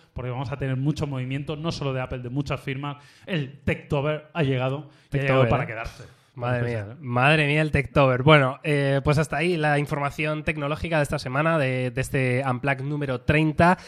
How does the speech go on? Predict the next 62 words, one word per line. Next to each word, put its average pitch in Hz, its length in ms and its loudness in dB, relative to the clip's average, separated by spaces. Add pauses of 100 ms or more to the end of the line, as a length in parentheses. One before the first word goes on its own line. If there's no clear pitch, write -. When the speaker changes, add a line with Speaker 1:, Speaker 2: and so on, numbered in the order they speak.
(160)
Speaker 2:
Y 175 140 0
si 156 100 2
os - 100 0
parece, 143 320 0
pues 151 180 -4
podemos 151 280 -2
pasar 160 260 0
directamente 151 580 -2
con 147 140 -2
nuestro 135 260 -6
ratito 135 440 -2
de 139 80 2
desconexión, 139 720 -4
con 127 160 -4
este 123 440 -2
off-topic 135 400 -2
que 135 120 -6
tanto 120 180 -2
os 113 80 2
gusta. 160 380 4 (360)
Y, 156 400 4
mm, 143 280 0
Jauma, 175 260 6
¿tú 160 100 6
esta 185 160 2
semana 147 380 2
qué, 160 180 0
tío? 151 200 2
Porque 123 200 4
yo 156 120 4
tengo 202 160 2
ahí 202 460 2
Speaker 1:
Tú 175 40 6
Speaker 2:
una 175 80 8
Speaker 1:
tienes, 185 160 4
Speaker 2:
cosita 233 220 2
Speaker 1:
yo, 226 80 2
sí, 208 100 -2
yo 214 80 0
Speaker 2:
interesante, 196 280 -2
¿eh? 147 40 -18
Speaker 1:
te 170 60 -4
voy 175 100 -2
a - 40 -4
dejar, 143 640 -4
Miguel, 131 320 -8
porque 127 180 -12
sé 170 120 -12
que 170 60 -14
estás 170 240 -8
muy 165 140 -6
emocionado 117 420 -8
con 113 120 -12
lo 113 40 -10
que 113 80 -12
tienes 117 180 -12
que 123 60 -10
decir. 117 160 -10
Speaker 2:
Es 104 140 -8
que - 160 0
ayer, 185 380 2
tío, 208 420 -4